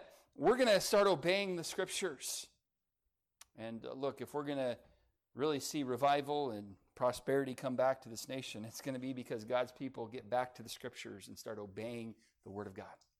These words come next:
How are we gonna obey it if we don't even know what it says, if we're not in it every day? Let's be in God's word, Cornerstone Baptist Church.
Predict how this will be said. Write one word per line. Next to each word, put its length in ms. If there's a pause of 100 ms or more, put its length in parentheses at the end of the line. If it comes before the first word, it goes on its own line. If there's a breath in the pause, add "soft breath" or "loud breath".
(1400 soft breath)
How 140
are 80
we 120
gonna 180
obey 280
it 100
if 120
we 120
don't 160
even 200
know 120
what 140
it 100
says, 580 (340 soft breath)
if 140
we're 80
not 300
in 160
it 100
every 240
day? 280 (760)
Let's 240
be 200
in 340
God's 320
word, 420 (340)
Cornerstone 480
Baptist 380
Church. 440